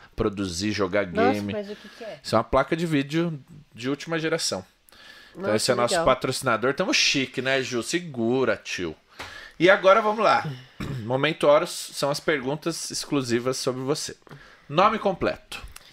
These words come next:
Speaker 2: Júlia Cáceres da Cunha.
Speaker 1: Da Cunha? Você é par-, parente do da Cunha?
Speaker 2: Não. <laughs> Pior que eu não sou, não.
Speaker 1: Co-,
Speaker 2: É
Speaker 1: idade,
Speaker 2: sobrenome do meu pai.
Speaker 1: vinte anos, né?
Speaker 2: Vinte.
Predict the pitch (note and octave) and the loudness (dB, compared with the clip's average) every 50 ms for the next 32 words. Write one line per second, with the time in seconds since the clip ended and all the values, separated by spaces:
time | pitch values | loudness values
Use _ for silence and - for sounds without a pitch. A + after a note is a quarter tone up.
0 | - - - _ _ _ - - E3+ E3 F#3+ G3+ A3+ B3+ B3+ C4 C4 C#4 C4+ - | -20 -20 -20 _ _ _ -16 -14 -8 -6 -4 -4 -4 -4 -2 -2 -2 -2 -2 -4
1 | - F#3+ E3 F#3+ F#3+ - - G3 F#3+ F#3+ F#3 F3+ F#3+ F#3+ F#3+ - E3 C#3+ C3+ C3 | -10 -10 -10 -10 -12 -12 -14 -14 -14 -14 -12 -12 -12 -12 -14 -16 -18 -18 -18 -20
2 | B2 A#2 - - - - - - - - - F2+ G2+ - - - - F#2 F2 F#2 | -20 -20 -20 -20 -20 -20 -20 -20 -20 -16 -12 -12 -12 -12 -12 -16 -12 -10 -8 -6
3 | G#2 G#2+ F#2 D2+ E2 - - - - - F#2+ F#2 F2+ - - - F#2 E2+ D#2+ - | -6 -6 -8 -8 -10 -14 -20 -18 -10 -4 -4 -4 -4 -4 -4 -4 -4 -2 -2 -6
4 | - - - G2+ F2+ F2 F#2+ F#2 - - D#2+ D#2+ E2 E2 F2 - - - D#3 E3 | -6 -4 0 0 2 2 0 -2 -4 -10 -12 -12 -10 -10 -10 -8 -4 -2 -2 -2
5 | B2+ - - _ _ _ - - - - - - F3 F#3 G3 F#3 F#3 A3 A3 A3 | -4 -6 -12 _ _ _ -20 -20 -20 -20 -20 -14 -6 -2 -2 0 2 2 0 0
6 | - - - - - D#4+ E4 - - - C#5+ - F#4+ - - F4+ F#4+ E4 D#4 D#4+ | 2 0 0 2 4 4 2 4 4 4 4 4 2 2 0 0 0 2 0 -2
7 | D#4 - C4 A3+ G#3+ G3 - G#3+ G#3 G3+ G#3+ - - A#3 G#3+ G#3+ G3+ F#3 F#3+ G3 | 0 0 0 0 0 0 -2 -4 -4 -4 -6 -8 -6 -6 -6 -2 2 4 4 4
8 | G3+ A#3+ A3 G#3+ G#3 F#3+ E3 - - - - A#2 A#2+ B2 A#2 - F#3+ D#3 D3+ D3+ | 4 0 -2 -8 -10 -12 -14 -14 -6 -2 0 2 2 0 0 0 -2 -2 2 4
9 | F#3 F#3+ G#3 A3 G3+ G3+ G3 F#3+ - - F3+ F#3 F#3 F#3+ C3+ B2+ C3+ C3+ C3+ C3+ | 6 6 6 4 4 0 -2 -2 -4 -4 -10 -14 -14 -12 -10 -4 -2 -2 -2 -2
10 | - - F3 F3 F3+ A3 A#3 A3 G3 - F3 G#3+ A#3 B3+ - | 0 2 2 2 2 0 -2 -6 -4 -4 -4 -4 -4 -6 -10